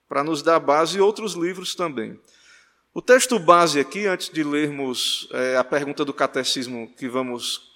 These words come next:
conversar hoje, está em Deuteronômio doze, trinta a trinta e dois. Deuteronômio doze, trinta a trinta e dois. Deuteronômio é uma revisão da lei, praticamente o livro inteiro de Deuteronômio.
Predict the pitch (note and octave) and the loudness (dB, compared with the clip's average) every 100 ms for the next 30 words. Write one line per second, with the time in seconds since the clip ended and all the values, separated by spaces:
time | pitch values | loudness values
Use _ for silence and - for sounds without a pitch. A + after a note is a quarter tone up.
0 | _ - D3 C3 B2+ - B2 B2+ F3+ F3+ | _ -8 -4 -2 0 0 0 2 2 0
1 | C#3+ - E3+ E3+ E3 F3+ F#3+ F3+ E3+ E3+ | -2 -4 -2 0 2 2 2 2 0 0
2 | F#3 D3+ E3 F#3+ G3 G3 - D#3+ F3+ G3+ | 0 2 2 2 0 -4 -8 -6 -4 -2
3 | E3+ D3+ D3 D3 D#3 C#3+ D#3+ F#3+ G#3 - | -2 -2 -6 -4 -4 -2 -2 -2 -4 -8
4 | - - _ _ _ _ _ _ _ _ | -10 -16 _ _ _ _ _ _ _ _
5 | _ - C3+ C#3+ D3+ D#3 D3+ D3+ D#3 C3+ | _ -4 -2 2 4 4 2 0 0 0
6 | C#3 D#3+ F3+ F3 F#3 G3 _ _ _ _ | 2 4 2 0 -8 -14 _ _ _ _
7 | _ _ - E3 F3+ G3 F3+ F#3 - - | _ _ -8 -4 -4 -4 -6 -6 -6 -6
8 | C3+ D3+ D3+ E3 C#3 D3+ F3+ F3 A3 A3+ | -6 -6 -2 0 2 4 6 8 8 8
9 | G#3+ G3 G3+ G3 F#3 E3+ G3 G3 G#3 C#3 | 6 4 2 2 0 2 0 0 -2 0
10 | F3+ G#3+ F#3 D#3 C3+ C#3+ G3 - _ _ | 0 2 2 2 0 -4 -4 -12 _ _
11 | _ _ _ _ - D3+ - D#3 D#3 D#3 | _ _ _ _ -4 -4 -2 -2 -2 -4
12 | D#3 D3 D3 D3 C#3 C#3 D3+ F#3+ - _ | -4 -2 -4 -6 -8 -6 -6 -8 -14 _
13 | _ _ _ _ B2+ C3 C3+ C#3 C#3 C3+ | _ _ _ _ -4 -2 0 0 0 -2
14 | D3 F3 G3+ | -4 -4 -8